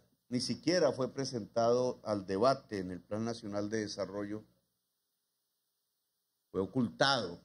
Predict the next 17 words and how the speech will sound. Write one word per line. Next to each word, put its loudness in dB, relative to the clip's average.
para -4
que -12
no -6
se -2
debatiera, 0
pero 2
que 2
permite 2
la 0
legislación 2
aún 2
vigente, 0
leyes 4
numerosas 4
que -4
se 0
han, 4